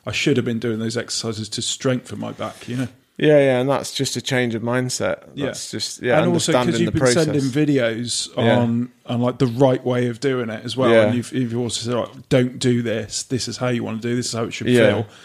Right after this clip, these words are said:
Speaker 1: So you, you, it's not like you've looked online and you've just kind of under your own steam, uh, uh, like,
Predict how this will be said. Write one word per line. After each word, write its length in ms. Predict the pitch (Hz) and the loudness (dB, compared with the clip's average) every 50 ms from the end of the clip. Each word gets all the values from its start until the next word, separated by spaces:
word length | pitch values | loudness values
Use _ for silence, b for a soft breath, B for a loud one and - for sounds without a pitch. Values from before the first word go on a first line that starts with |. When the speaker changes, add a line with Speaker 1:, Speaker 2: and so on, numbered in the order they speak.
| B B B B B | B B B B B
Speaker 1:
So 160 | - - 131 | -4 0 2
you, 180 | 127 127 123 135 | 4 4 4 2
you, 480 | 139 127 120 131 131 131 131 139 143 - - _ _ - | 0 2 2 2 4 4 2 0 -2 -6 -18 _ _ -2
it's 240 | - 123 117 - 165 | -2 -2 0 0 0
not 160 | 151 139 131 | 0 2 2
like 200 | 135 131 127 123 | 2 0 2 2
you've 380 | 127 123 123 120 110 - - 131 | 4 4 6 4 4 2 -2 0
looked 260 | 123 123 - - - | 0 0 0 -2 -2
online 680 | 123 113 113 120 123 120 120 117 120 117 110 107 107 B B B B B B B B | -2 0 2 4 4 6 6 4 4 4 2 0 -4 B B B B B B B B
and 160 | 110 113 117 | -2 0 0
you've 140 | 113 104 110 | 0 0 -2
just 240 | 117 104 - - | -4 -4 -4 -6
kind 260 | - - 120 113 110 113 | -4 -4 -2 0 0 0
of 380 | 110 104 101 - - - - - | 0 -2 -4 -8 -16 -14 -2 2
under 300 | 135 123 123 120 113 117 | 2 4 4 4 4 2
your 160 | 113 113 117 | 4 4 4
own 220 | 117 113 110 104 | 2 2 0 -2
steam, 560 | - - - - 139 120 113 113 110 107 104 - b b b b b _ _ - 196 | -4 -6 -2 2 2 4 4 4 2 2 0 -6 b b b b b _ _ -10 -8
uh, 100 | 117 104 - - | -8 -8 -6 -4
uh, 120 | 117 120 | -4 -2
like, 180 | 113 113 117 | -2 -4 -6